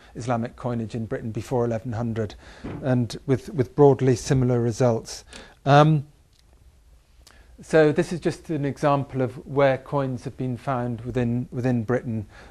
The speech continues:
Um, <clears throat> we do, we don't really ne-, need to go into the details of all of these, except to say that I suppose there's,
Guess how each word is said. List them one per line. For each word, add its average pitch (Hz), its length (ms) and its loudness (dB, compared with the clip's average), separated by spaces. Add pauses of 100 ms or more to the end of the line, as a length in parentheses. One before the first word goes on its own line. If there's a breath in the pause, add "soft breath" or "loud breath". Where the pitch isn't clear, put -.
(140 loud breath)
Um, 127 480 4 (1120 loud breath)
<clears throat> 120 240 4 (440 loud breath)
we 139 140 2
do, 156 240 6
we 147 80 4
don't 165 180 8
really 147 220 8
ne-, 143 240 6
need 139 220 4
to - 80 -10
go 131 120 6
into 127 160 2
the 127 100 0
details 127 520 2
of 117 100 -2
all 117 220 2
of 107 80 -6
these, 113 240 -2
except - 400 2
to 143 80 -4
say 147 260 8
that 143 160 4
I 139 60 2
suppose 147 540 4
there's, 143 360 2